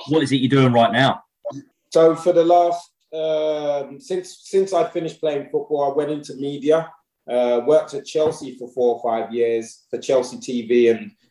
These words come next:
Speaker 2: was an, an, an analysis for, for the games on a match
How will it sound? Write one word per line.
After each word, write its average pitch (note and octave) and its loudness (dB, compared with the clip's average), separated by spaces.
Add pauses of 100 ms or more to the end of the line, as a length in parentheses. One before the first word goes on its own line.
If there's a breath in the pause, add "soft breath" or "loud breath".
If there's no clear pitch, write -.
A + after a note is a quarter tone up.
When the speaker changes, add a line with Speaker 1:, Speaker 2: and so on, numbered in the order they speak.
Speaker 2:
was A2+ 2
an, A#2 2
an, B2 -2
an B2 -2
analysis C3+ 0
for, A#2+ 2 (380)
for A#2 2
the A2+ -6
games B2 -2
on A2+ -4
a A2 -8
match A#2+ -10